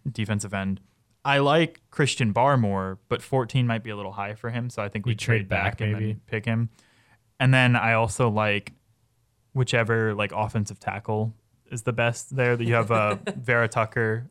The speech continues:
Speaker 2: from, what is it,
Speaker 1: U S C.
Speaker 2: U S C, or Rashad Slater or
Speaker 1: Oof.
Speaker 2: Christian
Speaker 1: <laughs>
Speaker 2: Darrisaw.
Speaker 1: If you could get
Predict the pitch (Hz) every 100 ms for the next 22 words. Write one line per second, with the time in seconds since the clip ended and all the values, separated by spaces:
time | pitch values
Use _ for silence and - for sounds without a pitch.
0 | _ _ - 104 101 98 - - 113 113
1 | 107 107 110 110 113 - _ _ _ 123
2 | 123 117 113 107 101 - 117 - 110 104
3 | - 113 107 107 104 104 107 101 98 95
4 | 131 113 - 120 143 139 120 101 - 95
5 | - 151 190 214 175 160 143